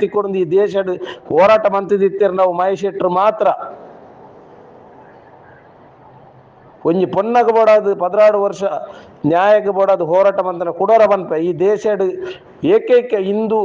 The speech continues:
ಒಂಜಿ ವ್ಯಕ್ತಿಯಿಂದ ಇತ್ತು ನಾವು ಮಹೇಶ್ ಶೆಟ್ರು ಮಾತ್ರ. ಮಹೇಶ್ ಶೆಟ್ರು ಒಂಜಿ ನ್ಯಾಯಗ್ ದೆತ್ತು ಕೊರ್ಪುನ ಅಂಚಿನ ವ್ಯಕ್ತಿ ಏರ್ಲಜ್ಜಿ. ಈತನೆಟ ಮಾತ ಹೋರಾಟ ಮಂತಿದೇರಿ. ಹೋರಾಟ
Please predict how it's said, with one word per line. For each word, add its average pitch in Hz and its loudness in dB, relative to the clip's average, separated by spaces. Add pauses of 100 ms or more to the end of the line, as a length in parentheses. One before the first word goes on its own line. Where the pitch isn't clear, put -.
(300)
ಒಂಜಿ 180 0
ವ್ಯಕ್ತಿಯಿಂದ 226 0
ಇತ್ತು 220 -2
ನಾವು 185 2
ಮಹೇಶ್ 190 -2
ಶೆಟ್ರು 185 -2
ಮಾತ್ರ. 180 0 (600)
ಮಹೇಶ್ 220 2
ಶೆಟ್ರು 208 0 (580)
ಒಂಜಿ 180 0 (120)
ನ್ಯಾಯಗ್ 196 2 (160)
ದೆತ್ತು 185 -2
ಕೊರ್ಪುನ 180 -2
ಅಂಚಿನ 190 -2
ವ್ಯಕ್ತಿ 190 -2 (100)
ಏರ್ಲಜ್ಜಿ. 202 -2 (180)
ಈತನೆಟ 196 0 (100)
ಮಾತ 185 0 (100)
ಹೋರಾಟ 214 4
ಮಂತಿದೇರಿ. 170 0 (380)
ಹೋರಾಟ 185 2